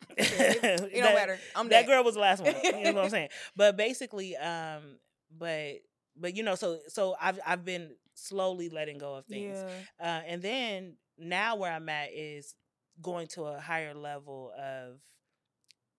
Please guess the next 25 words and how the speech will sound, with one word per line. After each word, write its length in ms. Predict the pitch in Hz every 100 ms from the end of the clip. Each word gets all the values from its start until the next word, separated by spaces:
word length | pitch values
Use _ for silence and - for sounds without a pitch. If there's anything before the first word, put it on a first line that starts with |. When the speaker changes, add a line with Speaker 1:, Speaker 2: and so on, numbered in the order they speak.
| _
Speaker 2:
purification. 960 | - 175 151 131 143 127 - 107 104 151 -
Speaker 1:
Mm. 60 | 214
Speaker 2:
I'm 180 | 170 175
really 300 | 175 170 143
in 120 | 156
a 80 | 143
purification 760 | - 160 147 151 151 143 131
process, 680 | 135 147 139 - 123 127 - _ _ _ _ _ -
and 100 | 185
it's 120 | 175
been 220 | 185 165
really 280 | 165 170 156
interesting. 840 | 113 151 156 143 - 131 87 208 190
You 100 | 180
know 80 |
what 100 | 175
I 20 | 175
Speaker 1:
Mm-hmm. 80 |
Speaker 2:
mean? 220 | 175 170 165
But 120 | 165
it's 140 | 170
been 220 | 180 180
a, 80 | 156 - - - _ _ _ _ _
it's 180 | 180 196
been, 240 | 196 190